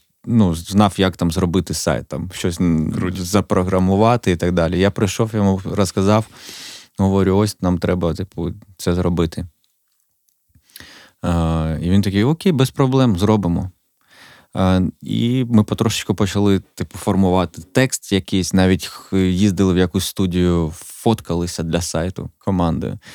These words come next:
Speaker 2: Мгм.
Speaker 1: Але насправді я ось зараз розповідаю, я розумію, що це трошки пізніше було. Це навіть, це навіть не дві тисячі перший рік, це, я думаю, вже було десь, е, такі дві тисячі третій, дві тисячі п'ятий, десь в ті роки.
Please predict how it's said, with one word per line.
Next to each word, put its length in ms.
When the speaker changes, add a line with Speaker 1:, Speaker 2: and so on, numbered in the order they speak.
Speaker 2:
Мгм. 100
Speaker 1:
Але 160
насправді 520
я 160
ось 100
зараз 420
розповідаю, 600
я 100
розумію, 320
що 140
це 120
трошки 340
пізніше 420
було. 260
Це 180
навіть, 440
це 240
навіть 320
не 80
дві 160
тисячі 300
перший 400
рік, 220
це, 200
я 120
думаю, 400
вже 160
було 380
десь, 500
е, 60
такі 300
дві 160
тисячі 280
третій, 380
дві 140
тисячі 300
п'ятий, 440
десь 240
в 60
ті 180
роки. 400